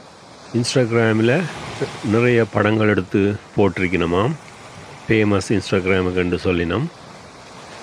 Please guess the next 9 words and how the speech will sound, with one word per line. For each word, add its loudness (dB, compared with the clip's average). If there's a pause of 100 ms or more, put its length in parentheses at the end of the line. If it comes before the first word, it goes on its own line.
(140)
அதால 2
இப்ப 2
எல்லாரும் 2
இந்த 2
பீச்சுக்கு -2 (120)
கீழே 4
இறங்கி 2 (220)
போறது 2
கஷ்டம். -2